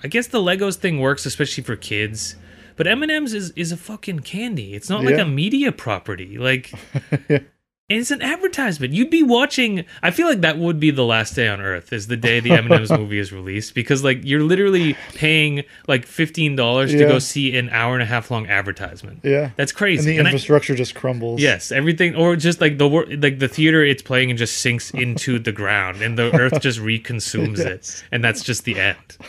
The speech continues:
Speaker 2: <laughs>
Speaker 1: But that's enough. I went a bit long on that, but it's something I think I had to do because I've been on this tip for a while. Whenever I see that commercial, and inevitably I
Speaker 2: You,
Speaker 1: hear
Speaker 2: it
Speaker 1: the
Speaker 2: was
Speaker 1: one
Speaker 2: building
Speaker 1: guy,
Speaker 2: up in you?
Speaker 1: yes, I hear the one guy laugh, and this is actually, I think, one of the things that, like, prompted me to, like, kinda wanna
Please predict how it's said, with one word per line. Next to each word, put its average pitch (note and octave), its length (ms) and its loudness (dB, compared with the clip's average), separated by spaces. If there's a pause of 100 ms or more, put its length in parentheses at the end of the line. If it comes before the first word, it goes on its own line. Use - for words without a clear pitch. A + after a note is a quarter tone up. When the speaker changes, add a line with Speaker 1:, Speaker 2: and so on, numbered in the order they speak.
Speaker 2:
<laughs> E3 500 0
Speaker 1:
But F2+ 280 -4 (440)
that's G3+ 200 4
enough. E3 500 2 (160)
I D3 60 -4
went D#3+ 160 2
a D3 40 0
bit C#3+ 140 4
long B2+ 320 2
on A#2+ 140 0
that, A#2 260 2
but A2+ 240 0
it's D#3 340 -2
something A3 300 2
I E3+ 80 4
think D#3+ 180 0
I C3 80 4
had B2 260 0
to B2 60 -14
do A#2+ 240 0
because A#2 240 -2
I've A#2+ 160 0
been C3 140 0
on A#2+ 160 -2
this B2 160 -4
tip B2 220 -6
for A2+ 100 -6
a G#2+ 40 -2
while. G#2 240 -2
Whenever C3+ 280 0
I E3+ 40 4
see - 200 -4
that C3 160 0
commercial, A2 420 -4
and A2 200 -4
inevitably B2+ 640 0
I A#2 40 6
Speaker 2:
You, D3+ 100 6
Speaker 1:
hear - 60 2
Speaker 2:
it E3 80 4
Speaker 1:
the C3+ 80 6
Speaker 2:
was A#2 60 2
Speaker 1:
one A#2+ 120 -2
Speaker 2:
building D3 160 8
Speaker 1:
guy, A#2 180 6
Speaker 2:
up B2+ 60 2
in D3+ 80 4
you? D3+ 220 4 (120)
Speaker 1:
yes, G#3 280 4
I C3 80 4
hear E3 160 4
the F#3 100 4
one D#3+ 260 0
guy D#3+ 200 2
laugh, G#2+ 640 -2 (380)
and C#3 80 0
this F3 140 2
is C4+ 120 0
actually, A#3+ 360 2
I - 20 2
think, F#3+ 240 0
one D3 140 4
of D3+ 100 2
the C#3 120 2
things C3 240 0
that, B2 120 -2
like, A2 160 -2
prompted A2+ 340 -6
me A#2 200 0
to, A#2+ 180 -2
like, G#2 240 -2
kinda A2+ 220 -4
wanna G2 240 -6